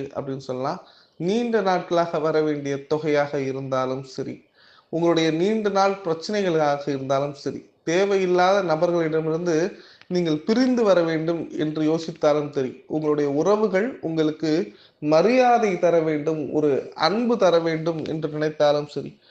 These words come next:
எல்லாத்துக்குமே ஒரு சாதகமான சூழ்நிலை அப்படிங்கிறது உண்டுங்க. மேஷ ராசிக்காரர்கள் இந்த காலகட்டத்தில் நீங்க என்ன செய்யணும் அப்படின்னு பாத்தீங்கன்னா, ராகு கேது சம்பந்தப்பட்ட பிரச்சனை இல்லாத போது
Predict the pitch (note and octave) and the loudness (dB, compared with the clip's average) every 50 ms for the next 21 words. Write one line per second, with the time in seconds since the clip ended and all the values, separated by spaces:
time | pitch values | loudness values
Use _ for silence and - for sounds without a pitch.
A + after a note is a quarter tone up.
0 | - - _ _ _ D#3 F3 G#3 A3+ A3+ A3 G#3+ F#3 F#3+ F3+ - F#3+ G3 G#3+ A#3 | -20 -20 _ _ _ -2 0 2 4 4 4 2 0 -2 -4 -4 -4 -2 0 0
1 | G#3+ F#3 D#3+ D#3+ - E3 D3+ D#3+ E3 F3 E3 E3+ E3 D#3+ D#3+ D#3+ E3 F3+ E3+ - | 0 0 0 0 0 2 2 2 2 0 -2 -2 -4 -2 -2 -2 -2 -2 -6 -4
2 | - E3 D#3+ D#3 D3+ D3 D3 D3+ C#3 - - _ - C#3 C#3 C#3 C#3+ C#3+ D3 D3+ | -6 -6 -4 -2 -2 0 0 -2 -2 -4 -10 _ -6 -4 -4 -4 -6 -4 -4 -4
3 | C#3+ C3+ C3 C3 C3 C3 D3+ E3+ D#3+ D3 D3 D#3 F3 F#3 F3+ - F#3+ F3 E3 D3+ | -4 -4 -4 -6 -8 -6 -6 -6 -4 -2 -2 0 -2 -2 -2 -2 -2 0 0 0
4 | D3+ D3 - C#3+ C#3 - - C3+ C3 C3 - E3 D3+ D3 - - - E3 F3+ G#3+ | -2 -2 -8 -12 -10 -6 -6 -4 -4 -4 -6 -6 -8 -8 -8 -8 -8 -6 -4 -4
5 | A3+ A3 A3 G3+ G3+ E3 D3+ D3 D3 C#3+ C#3+ C3+ C3+ - C#3+ C#3 - D#3+ D#3+ D#3+ | -2 -2 -2 -2 0 0 2 2 2 0 -2 -6 -6 -6 -10 -8 -6 -8 -6 -6
6 | D3+ C#3+ C#3 C#3 D3 F3 F#3+ - - D#3 D3+ D3+ D3+ C#3+ C#3+ C#3 C3+ C3+ C3 B2+ | -6 -6 -6 -6 -6 -8 -8 -6 -6 -6 -6 -6 -6 -6 -6 -8 -4 -4 -6 -6
7 | C#3 C#3+ D#3+ F3 - _ - - - - _ _ - C#3 D3 D#3 E3 F3+ G#3 A#3+ | -6 -10 -10 -10 -12 _ -20 -20 -20 -20 _ _ -4 0 4 6 6 6 6 6
8 | B3 A#3 A#3 A#3 G#3 F#3 F#3 F3+ - F#3 F3 F3 E3+ E3+ E3 D#3+ D#3+ D#3+ D3+ - | 4 2 2 2 4 4 4 2 0 -2 -2 -2 -2 0 0 0 0 -2 -2 -2
9 | D3+ D3 - D#3 D#3 - - G#3+ F#3+ E3+ D#3 D#3 D#3+ D#3+ D#3 D3+ D3+ C#3+ C#3 C#3 | -4 -2 -2 -4 -4 -4 -4 -2 -2 0 0 2 2 2 2 0 -2 -4 -2 -4
10 | C#3 C#3+ D3 | -2 -2 -2